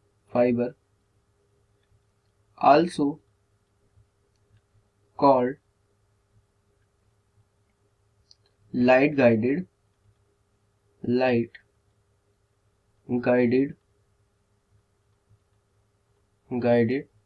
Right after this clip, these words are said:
fiber। ओके, so ऑप्टिकल फाइबर क्या है? लाइट गाइडेड फाइबर भी कहा जाता है इसे। ओके, is a light transmission structure with total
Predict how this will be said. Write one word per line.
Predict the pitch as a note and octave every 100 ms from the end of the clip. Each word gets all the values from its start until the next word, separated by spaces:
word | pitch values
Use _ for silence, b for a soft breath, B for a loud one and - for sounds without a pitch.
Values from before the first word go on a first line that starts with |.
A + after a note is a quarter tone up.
| _ _ _
fiber। | - A2 G2 A2+ - _
ओके, | A#2+ - G#2+ - _ _ _ _ -
so | C3
ऑप्टिकल | B2+ - C#3 D3
फाइबर | D3 C#3 C3+ C3+
क्या | C3+ B2+
है? | A#2+
लाइट | C#3 C3
गाइडेड | B2+ A#2+ B2 F3
फाइबर | - A#2+ A#2+ A#2+
भी | A2+ A2 -
कहा | A#2+ B2
जाता | A#2 A2
है | G2+
इसे। | G2+ A#2 G2+
ओके, | B2+ A2+ A2 _ _ _ _ _ _ _ C3
is | C#3 -
a | D#3+ D#3
light | D3 D3+ -
transmission | C3+ C3 - C3 - D#3 C#3+
structure | - - - D3+ D3
with | D#3 -
total | C3+ C#3+